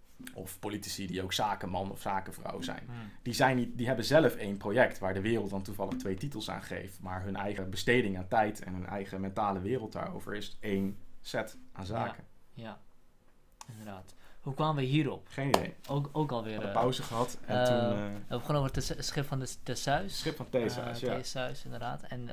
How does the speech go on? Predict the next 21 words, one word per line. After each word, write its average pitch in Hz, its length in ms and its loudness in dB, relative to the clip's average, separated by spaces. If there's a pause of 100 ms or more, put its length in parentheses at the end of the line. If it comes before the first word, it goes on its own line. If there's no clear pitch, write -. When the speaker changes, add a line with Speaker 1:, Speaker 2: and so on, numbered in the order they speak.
Speaker 2:
wat 123 140 -2
je 143 60 0
eigenlijk 135 300 4
daar 123 160 4
aangaf 143 220 2
was 135 100 -2
eigenlijk 135 240 2
wel 147 100 4
sterk, 143 360 2
wa-, 120 220 0 (280)
want 123 300 -2
die, 127 240 2
eh, 127 180 -2
daaruit 135 500 4 (260)
distilleer 131 480 2
je 127 160 2
inderdaad 113 600 2
dat 113 240 -4
er 117 100 -4 (360)
relaties 127 640 4
zijn 110 380 -2